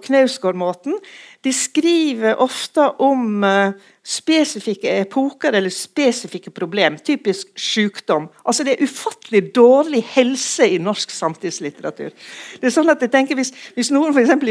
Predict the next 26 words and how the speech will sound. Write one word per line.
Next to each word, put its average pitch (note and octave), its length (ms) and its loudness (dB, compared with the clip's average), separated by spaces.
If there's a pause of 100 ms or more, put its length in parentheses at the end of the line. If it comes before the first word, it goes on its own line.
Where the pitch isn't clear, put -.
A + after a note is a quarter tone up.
fra A3 160 -2
Afrika B3+ 580 4
<laughs> G3 40 2
leser - 400 2
hvor A3 100 0
syke C#4 520 2
vi A#3+ 120 4
er, A#3+ 160 6
så A#3+ 120 -2
vil A3+ 160 2
jeg A3 80 -6
tenke A#3+ 280 4
at G3+ 80 -4
de G3+ 80 -2
kan A#3+ 160 4
jo A3 80 4
aldri A#3 240 4
dra G3+ 160 4
til F#3 160 -2
Norge, A3 320 4
der F#3+ 240 2
er G3+ 140 0
jo F#3 100 -2
alle F#3+ 320 0
virkelig F#3+ 440 -6
bare F3+ 340 -2